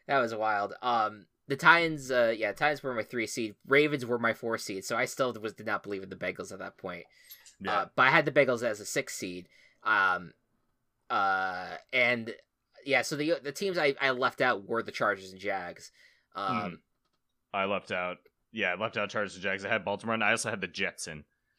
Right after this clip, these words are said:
Speaker 1: I also had the Jets in, yeah. Damn.
Speaker 2: Rest in peace.
Speaker 1: Goddamn
Speaker 2: Yeah.
Speaker 1: Jets.
Speaker 2: <laughs>
Speaker 1: Um, and then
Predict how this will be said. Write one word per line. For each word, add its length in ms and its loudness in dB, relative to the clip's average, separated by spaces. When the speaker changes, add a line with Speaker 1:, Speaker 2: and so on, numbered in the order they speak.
Speaker 1:
I 200 0
also 260 -2
had 160 -8
the 60 -14
Jets 280 -16
in, 140 -14
yeah. 200 -12
Damn. 240 -10
Speaker 2:
Rest 220 -8
in 80 -16
peace. 280 -20
Speaker 1:
Goddamn 400 -18
Speaker 2:
Yeah. 160 -12
Speaker 1:
Jets. 160 -16
Speaker 2:
<laughs> 340 -4
Speaker 1:
Um, 840 8
and 140 6
then 380 6